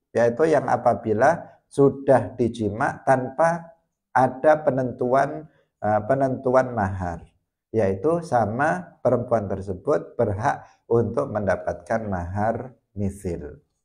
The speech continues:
<clears throat> Ini berdasarkan hadis ini. Kemudian,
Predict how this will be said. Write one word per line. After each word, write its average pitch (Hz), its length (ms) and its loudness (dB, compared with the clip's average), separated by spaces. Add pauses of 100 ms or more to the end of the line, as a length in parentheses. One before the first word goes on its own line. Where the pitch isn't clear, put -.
(100)
<clears throat> - 1400 -14
Ini 123 160 0
berdasarkan 110 960 2
hadis 117 720 -2
ini. 80 320 -4 (2000)
Kemudian, 185 720 8